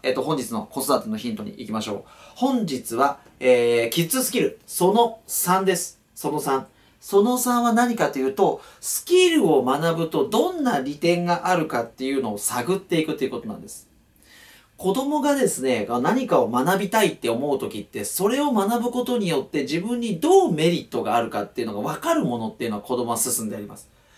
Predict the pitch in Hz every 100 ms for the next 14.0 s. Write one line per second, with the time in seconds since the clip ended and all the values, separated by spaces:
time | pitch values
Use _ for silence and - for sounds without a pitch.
0 | - - - 302 285 107 - 117 117 180
1 | 160 131 - _ _ _ _ - - -
2 | - 165 254 285 262 262 247 247 147 127
3 | 127 139 135 139 107 110 117 110 95 -
4 | 101 101 - 170 120 - _ _ 123 120
5 | 120 107 107 90 185 208 262 285 214 185
6 | - - - 254 170 - - - 202 208
7 | 311 311 294 254 190 254 262 180 185 262
8 | 175 - - 127 147 180 - - - -
9 | - 175 160 117 - 123 104 - - _
10 | 170 160 202 202 190 190 139 113 - 127
11 | 127 123 120 - 110 - - - 247 285
12 | 247 - 196 180 - 254 208 - - 185
13 | 175 175 170 170 175 156 127 151 202 -